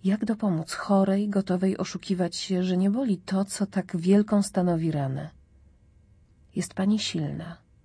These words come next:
stokroć silniejsza, niż się zdaje. A bezsenności proszę się nie obawiać, poradzimy sobie z tym problemem, jak z każdym innym.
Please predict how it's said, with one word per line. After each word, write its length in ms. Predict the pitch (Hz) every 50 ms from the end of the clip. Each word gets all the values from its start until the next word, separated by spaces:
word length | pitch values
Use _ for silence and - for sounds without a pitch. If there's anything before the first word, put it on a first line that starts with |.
| _ _ _ _ _ _ _ _ _
stokroć 500 | - - - - 254 - - 208 202 -
silniejsza, 580 | - - 220 208 208 208 214 214 202 196 - 190
niż 200 | 180 175 175 -
się 140 | - 170 165
zdaje. 480 | 170 160 156 139 139 143 143 143 151 - _ _ _ _ _ _ _ _ _ _ _ _ - - _ _ _ _ _ _ _ - _ _ _ -
A 80 | - 208
bezsenności 720 | 247 240 - - - - 254 240 247 262 254 - - 247
proszę 280 | - - 262 - 262 247
się 120 | - 254
nie 200 | 240 240 240 220
obawiać, 440 | 202 180 170 151 147 165 165 - -
poradzimy 460 | - 262 247 247 220 233 233 208 170
sobie 220 | - 165 147 156
z 60 | 156 -
tym 140 | 160 156
problemem, 480 | 160 - 165 165 165 165 175 196 214 220
jak 160 | 226 214 -
z 40 | -
każdym 380 | - 247 240 214 247 240 233 -
innym. 380 | 180 180 165 160 160 156 165